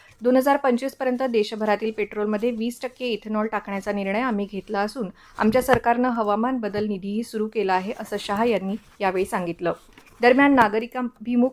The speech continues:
उपक्रमांना पोच-, प्रोत्साहन देण्यासाठी प्रसारमाध्यमांनी सरकारला पाठिंबा दिला पाहिजे, असं पंतप्रधान नरेंद्र मोदी यांनी म्हटलं आहे.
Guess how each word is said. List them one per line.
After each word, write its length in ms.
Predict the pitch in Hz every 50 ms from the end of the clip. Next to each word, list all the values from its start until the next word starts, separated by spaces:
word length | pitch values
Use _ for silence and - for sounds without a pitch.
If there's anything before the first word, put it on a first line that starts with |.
| - - -
उपक्रमांना 560 | 220 - 240 - 240 233 233 240 233 233 247
पोच-, 320 | 247 - 226 208 208 -
प्रोत्साहन 560 | - - 214 208 208 - - 247 240 262 277 262
देण्यासाठी 540 | 233 208 190 196 196 - 226 220 220 170
प्रसारमाध्यमांनी 840 | - - 202 208 208 247 240 254 254 247 226 247 247 247 240 240 247 262
सरकारला 480 | 254 240 196 185 - 196 196 196 202
पाठिंबा 440 | 208 214 196 185 - 208 196 196 208
दिला 200 | 202 196 190 185
पाहिजे, 280 | 180 196 190 190 196 247
असं 220 | 269 247 - 208
पंतप्रधान 580 | 190 208 196 190 202 - 226 226 240 254 262 262
नरेंद्र 320 | 247 220 208 190 196 196
मोदी 260 | 190 196 190 185 226 247
यांनी 200 | 247 196 190 196 202
म्हटलं 340 | 196 196 180 175 180 180 180
आहे. 220 | 175 175 180 170